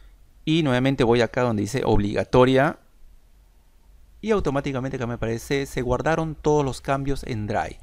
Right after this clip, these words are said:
Vamos a acceder nuevamente acá a la, a cómo va quedando, le doy en actualizar. Y entonces está quedando de la siguiente forma. Acá están las respuestas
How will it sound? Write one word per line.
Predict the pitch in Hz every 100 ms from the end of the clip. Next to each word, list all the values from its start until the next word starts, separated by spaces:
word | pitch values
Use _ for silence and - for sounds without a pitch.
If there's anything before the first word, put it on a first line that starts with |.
| - - - -
Vamos | 104 107 -
a |
acceder | 101 - 110 110
nuevamente | 113 113 117 113
acá | 117 - 113
a |
la, | 110 107 101 - - - - - -
a | -
cómo | - 120
va | 127
quedando, | 123 123 135 151 156
le | 127
doy | 120
en | 123 131
actualizar. | - - 113 110 107 143 147 185 - - - - - - - - - - - - - - - - -
Y | 196
entonces | 156 139 131 135
está | - 135
quedando | 131 120 123 135
de | 120
la |
siguiente | 101 107 110 113
forma. | - 156 151 151 156 160 - - - - - -
Acá | - 127
están | - 107
las | 107
respuestas | 107 101 - 147 151 - 160 156 -